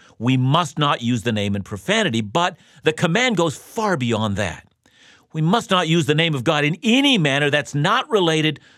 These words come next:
to worship and to reverence or honoring the name. Any other use of the name is strictly forbidden. So, for instance, it has become quite popular in our day when people use the name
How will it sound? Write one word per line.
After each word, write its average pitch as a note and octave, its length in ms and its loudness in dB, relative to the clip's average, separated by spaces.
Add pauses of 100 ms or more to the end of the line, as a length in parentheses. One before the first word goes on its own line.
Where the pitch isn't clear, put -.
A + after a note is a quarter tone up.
(140)
to - 100 -4
worship F3+ 680 -4 (320)
and C3 80 -8
to D#3+ 80 -10
reverence E3+ 760 -2 (220)
or A#2+ 160 2
honoring F3 540 2
the A#2 140 -2
name. A2+ 420 -2 (480)
Any C4 340 2 (120)
other A3+ 320 2
use G3 400 0
of C3+ 220 -4
the D3 100 0
name D3 360 0
is C3+ 140 -6
strictly - 540 -6
forbidden. F2+ 500 -6 (580)
So, - 180 0
for C#3+ 180 0
instance, - 380 -4
it C3 100 0
has C#3+ 200 0
become B2+ 400 -4 (240)
quite A3 400 0
popular D3 500 0
in C#3+ 140 2
our A#3 240 2
day F2+ 320 -4 (100)
when C3+ 220 0
people E3 340 0
use F3+ 440 2
the C#3 140 0
name E3+ 600 2